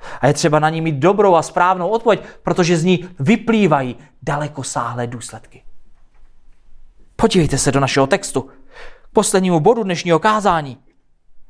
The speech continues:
„Ale jako tenkrát ten, který se narodil pouze z těla, pronásledoval toho, který se narodil z moci ducha, tak je tomu i nyní.“ Pavlův dopis k Galackým je mimo jiné o pronásledování církve.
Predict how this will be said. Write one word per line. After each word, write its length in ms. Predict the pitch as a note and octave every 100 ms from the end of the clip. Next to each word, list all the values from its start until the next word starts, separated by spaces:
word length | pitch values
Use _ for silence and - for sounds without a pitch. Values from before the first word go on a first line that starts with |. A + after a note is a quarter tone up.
| - _ _ _ _ _ - - - - - - - - - - - - -
„Ale 140 | - E3+
jako 200 | F3+ F#3
tenkrát 560 | G#3+ A#3 G#3+ E3+ -
ten, 220 | - G3+ A3+
který 240 | F#3 F3+
se 140 | F#3
narodil 320 | F#3 F#3 F#3 F3+
pouze 300 | F#3 F3 E3+
z 120 | -
těla, 240 | G3+ F#3
pronásledoval 920 | E3 F3 G3 F#3+ F3+ F3+ E3+ D#3+ D#3
toho, 320 | D#3 E3+ D#3
který 320 | D3 - D3 C#3
se 320 | - C3+ - -
narodil 500 | B2+ C#3 D#3 C3 C3+
z 100 | B2
moci 300 | C3+ C3+ -
ducha, 380 | B2+ D#3 - C3 - - _ -
tak 220 | C3+ -
je 100 | C3
tomu 340 | C3+ C3 B2+ -
i 220 | B2 A#2+ -
nyní.“ 520 | A2+ G#2+ G2 F#2 F#2+ - - - _ _ _ - - - _ _ _ _ - - - - - D#3
Pavlův 320 | E3 F3+ F#3+
dopis 640 | D#3+ G#3+ A3 D#3 - - -
k 80 | C#3
Galackým 580 | D3+ C#3+ - D3+ C#3
je 140 | C#3 C3
mimo 240 | C3+ C3+
jiné 240 | C3+ C3+ B2
o 80 |
pronásledování 840 | B2+ C#3 C3+ C3 - C3+ C3 C3 C3
církve. 360 | - F3 F3+